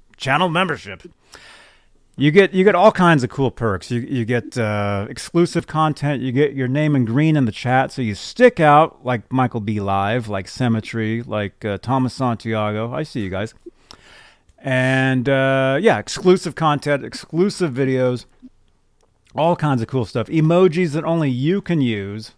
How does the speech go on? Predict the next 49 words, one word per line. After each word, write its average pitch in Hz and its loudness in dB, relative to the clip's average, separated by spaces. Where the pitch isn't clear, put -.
Well, 120 -4
I 160 0
can 120 -8
use 90 -10
them 78 -18
too, 67 -20
but, 65 -20
you 110 -8
know, 98 -8
like, 90 -10
if 107 -12
you 104 -6
wanna, 104 -6
like, 95 -10
just, - -14
like, 107 -8
plaster, 113 -4
like, 95 -8
Ned 107 -8
emojis 98 -10
throughout 101 -10
the 95 -20
chat 95 -8
as 101 -8
a, 104 -4
uh, 95 -6
as 101 -10
a, 107 -8
a 120 -8
channel 165 -6
member, 135 -4
you 120 -8
can 151 -10
do 175 -10
that. 95 -14
And 104 -16
I, 95 -14
I 98 -14
put - -20
too - -18
many 92 -10
in 90 -12
there, 82 -16
so 95 -20
I 95 -16
can't 98 -16
even 90 -18
send 90 -18
them. 98 -20